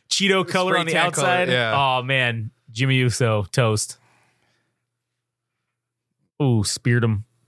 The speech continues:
Speaker 1: Now he's gonna toss Finn Balor.
Speaker 2: Has the number one spot
Speaker 1: Wow.
Speaker 2: won before?
Speaker 1: Yeah. Shawn Michaels was number one, I think, once.
Speaker 2: Okay.
Speaker 1: Potentially. And then, uh, who else was number one?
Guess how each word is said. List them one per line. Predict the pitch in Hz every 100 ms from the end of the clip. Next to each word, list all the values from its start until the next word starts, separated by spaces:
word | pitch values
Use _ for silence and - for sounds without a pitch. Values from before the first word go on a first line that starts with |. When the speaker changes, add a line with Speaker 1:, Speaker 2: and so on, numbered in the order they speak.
| _ _ _ _ _ _ _ _ _ _ _
Speaker 1:
Now | 107
he's | 107 104
gonna | 104
toss | 117 110 -
Finn | 117
Balor. | 110 113 127 127
Speaker 2:
Has | - 202 160
the |
number | 185 277
one | 277 220
spot | - - 165 160 - -
Speaker 1:
Wow. | 107 107
Speaker 2:
won | 147
before? | 147 190 196 - - _ -
Speaker 1:
Yeah. | 208 139 - _ _ _
Shawn | - 190
Michaels | 170 196 156 127
was | 120
number | 123 120
one, | 117 123 135 147
I | -
think, | 110 123 135 - _ _ _ -
once. | 110 123 190 - - - -
Speaker 2:
Okay. | - 110 151 - - _ - _ - - -
Speaker 1:
Potentially. | - 139 123 131 139 139 - _ _ _
And | 110 110
then, | 113 113 110
uh, | 110 107 107 107 104 104 104
who | 175
else | 160
was | 98 90
number | 90 90
one? | 90 90 90 95